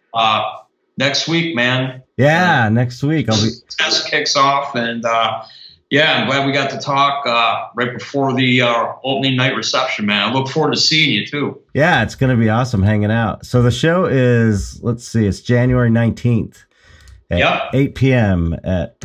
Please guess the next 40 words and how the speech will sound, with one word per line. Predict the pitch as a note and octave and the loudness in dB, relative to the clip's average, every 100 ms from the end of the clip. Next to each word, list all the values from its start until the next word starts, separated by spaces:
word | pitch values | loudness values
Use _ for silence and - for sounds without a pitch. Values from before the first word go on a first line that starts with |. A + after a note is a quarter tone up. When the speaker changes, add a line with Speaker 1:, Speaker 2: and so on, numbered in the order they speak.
| - | -18
Speaker 2:
Copro | - B2 B2 A#2 G#2+ | -2 0 2 2 2
Gallery. | G#2 A#2 A#2+ F#2+ E2+ | 2 2 2 2 0
So | G#2+ | 2
hopefully | F#2+ B2 C3+ | 2 2 0
you | C3 | 2
can | B2 | 2
make | A#2 B2 B2 | 2 2 2
it, | C3 - - - - - - | -2 -4 -12 -16 -18 -20 -4
um, | G2+ G2+ G2 | 0 2 0
if | F#2+ | 0
you're, | G#2 G2+ G2 G2 G2 | 0 0 0 -2 -4
if | F#2+ G3+ | -4 0
you're | G3+ | 2
local, | G#2 A2 A#2 B2+ | 2 2 0 2
or | A2 | 2
even | A#2 | 2
if | G#2+ | 0
you're | G2+ F#2+ | 0 2
not, | G#2 - | 0 -2
man. | E2+ F#2+ | -2 0
I | |
know | G2 F#2+ | 0 0
people | G2 G2+ | -2 -2
that | F#2 | -2
are | F2+ | -2
traveling | - F#2+ F2+ F2 | 0 0 0 -2
from | - F#2 | 0 0
out | F2 | -2
of | C#2+ | -4
state | - G2 - | -2 -2 -2
to | - | -4
come | F#2+ F2+ | -2 0
to | |
this | F2 E2+ | -2 -4
show. | - F#2 F2 | -4 -2 -2
So | - F#2+ F2 | -4 -4 -2
it's | E2+ - | -4 -2
gonna | A2+ G2 | -2 0
be | F#2+ | 0
really | F2 F#2+ A#2 B2 A#2+ A#2 A2 | 0 2 2 4 4 4 2